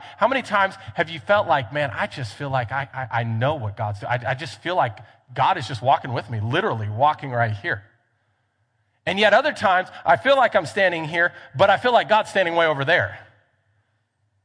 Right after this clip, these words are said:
He used to be right here above me, but now he's somewhere over there.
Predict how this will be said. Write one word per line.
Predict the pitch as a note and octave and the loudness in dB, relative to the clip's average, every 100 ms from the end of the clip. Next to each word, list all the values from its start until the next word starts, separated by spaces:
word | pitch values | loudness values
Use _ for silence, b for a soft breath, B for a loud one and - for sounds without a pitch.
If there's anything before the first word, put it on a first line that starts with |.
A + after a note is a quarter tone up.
| _ _ _ _ _ _ _ - | _ _ _ _ _ _ _ -2
He | |
used | A3 E4+ D#4 | 2 2 0
to | D4 | -2
be | A#3+ | 2
right | D#4+ G#3+ | 4 4
here | G#3 | 2
above | F#3+ A3 B3+ | 4 4 4
me, | F3+ | 0
but | E3+ | 2
now | G#3 C4 | 4 2
he's | F#3+ | 0
somewhere | - G#3 F#3+ | 0 2 4
over | F3 D3 | 2 0
there. | C3 E3 A2 A2 | 0 0 -2 -6